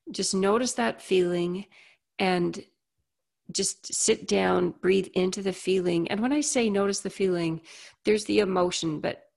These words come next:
notice how it feels in your body. What are your physical sensations? So just allow the emotion and the physical sensations to be there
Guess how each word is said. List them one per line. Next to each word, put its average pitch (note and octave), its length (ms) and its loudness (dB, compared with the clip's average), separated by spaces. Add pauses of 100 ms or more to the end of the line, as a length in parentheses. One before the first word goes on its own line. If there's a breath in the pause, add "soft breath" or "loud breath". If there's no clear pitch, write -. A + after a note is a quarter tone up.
notice B3+ 880 0 (840 soft breath)
how G3+ 600 4
it F#3+ 180 0
feels F#3 380 2
in F3 100 2
your D#3+ 120 0
body. D#3+ 340 -2
What F3+ 240 2
are G3+ 40 6
your F#3+ 180 2
physical D#3+ 760 -2 (640 loud breath)
sensations? - 1040 0 (240 loud breath)
So - 160 -10
just - 420 -2
allow F#3 920 2
the F#3+ 180 0
emotion G#3 720 0
and F3 160 -4
the D#3+ 40 -8
physical F#3+ 460 -6
sensations F3 640 -2
to F3 120 -4
be F3+ 260 -2
there D#3+ 400 -2